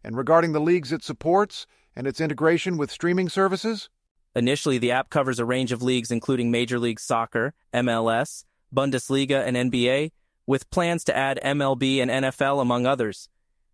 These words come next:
Speaker 2: This wide array underscores Apple's ambition to cater to diverse sports interests globally. Moreover, its integration with streaming services like Apple T V for live viewing enhances the user experience by providing seamless access to live games.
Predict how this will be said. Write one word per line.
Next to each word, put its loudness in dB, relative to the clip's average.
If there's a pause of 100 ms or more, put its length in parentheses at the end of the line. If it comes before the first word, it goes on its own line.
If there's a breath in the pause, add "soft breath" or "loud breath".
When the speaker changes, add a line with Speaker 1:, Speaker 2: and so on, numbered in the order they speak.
Speaker 2:
This 0
wide 2
array 2
underscores 0
Apple's -2
ambition 0
to -4
cater -2
to -4
diverse 0
sports -4
interests -2
globally. 0 (420)
Moreover, 2
its -2
integration -2
with -2
streaming -2
services -2
like -2
Apple -4
T -4
V 0
for -2
live -2
viewing -2 (260)
enhances -2
the -2
user 0
experience -4
by 2
providing -2
seamless 0
access -4
to -2
live -2
games. -4